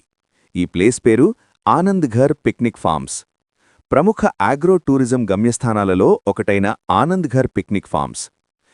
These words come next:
ఈ ప్లేస్ ప్రత్యేకత గ్రామీణ వాతావరణం మరియు సంస్కృతిని ప్రతిబింబించేలా దీనిని రూపొందించారు.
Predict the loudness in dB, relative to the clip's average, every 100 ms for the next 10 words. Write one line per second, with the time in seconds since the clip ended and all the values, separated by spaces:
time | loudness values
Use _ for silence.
0 | _ _ -4 2 2 2 0 -4 0 0
1 | 0 0 -2 -6 _ _ -4 0 2 2
2 | 2 2 2 2 2 2 0 0 0 2
3 | 2 0 -2 -4 -4 -4 -2 -4 -4 -6
4 | -2 0 0 0 0 0 -2 _ _ -2
5 | 0 2 2 2 2 -2 -2 -4 -8